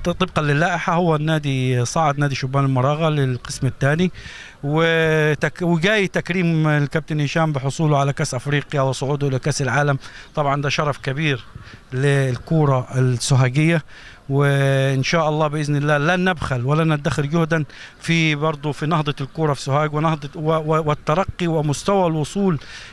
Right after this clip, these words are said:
إلى أعلى درجة بحكامنا، حكامنا المجهولين المغمورين. إن شاء الله بإذن الله هنقول للجنة، هنقول للجنة الحكام الرئيسية إن عندنا حكام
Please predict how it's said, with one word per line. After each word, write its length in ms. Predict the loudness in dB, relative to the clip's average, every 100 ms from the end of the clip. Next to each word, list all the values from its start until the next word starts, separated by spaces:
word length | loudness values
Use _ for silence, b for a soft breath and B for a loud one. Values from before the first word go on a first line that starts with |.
| -4
إلى 180 | 0 2
أعلى 640 | 2 0 0 0 0 0
درجة 480 | 2 0 2 2 0
بحكامنا، 840 | 0 -2 -2 -4 0 2 2 -2 -4 -12 B B B
حكامنا 460 | -4 -2 0 2 2
المجهولين 580 | 2 0 0 0 2 2
المغمورين. 640 | 2 0 0 2 2 0 -4 B B -4
إن 100 | 0
شاء 260 | 0 0
الله 180 | 0 0
بإذن 260 | 0 0 0
الله 340 | 2 0 0 -2
هنقول 480 | -2 0 0 2 0
للجنة، 240 | 0 -2 -2
هنقول 440 | -2 -2 -4 -2
للجنة 340 | 0 0 2 2
الحكام 380 | 0 0 0 2
الرئيسية 520 | 0 0 0 0 0 B B -2
إن 140 | 0
عندنا 440 | 0 0 0 0 0
حكام 540 | -2 -4 0 0 0